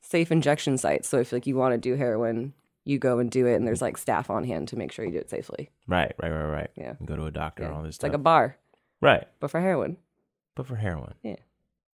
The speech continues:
Speaker 2: It's like an absinthe bar.
Speaker 1: <laughs> Exactly.
Speaker 2: But, like, blood absinthe, <laughs> I guess.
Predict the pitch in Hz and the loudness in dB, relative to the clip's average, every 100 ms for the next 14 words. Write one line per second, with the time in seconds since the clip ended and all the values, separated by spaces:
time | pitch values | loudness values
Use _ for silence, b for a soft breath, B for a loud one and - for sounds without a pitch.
0 | _ _ _ _ _ _ 101 101 82 - | _ _ _ _ _ _ -4 -2 -2 0
1 | 95 92 - 69 - 78 - - _ _ | -2 -2 -6 -10 -8 -10 -10 -18 _ _
2 | _ _ 233 - 277 - 311 330 233 180 | _ _ 2 8 6 8 8 10 8 8
3 | 156 156 151 165 98 92 90 76 76 - | 8 8 6 4 2 2 4 2 2 4
4 | 156 117 104 90 87 - | 6 4 0 0 0 -2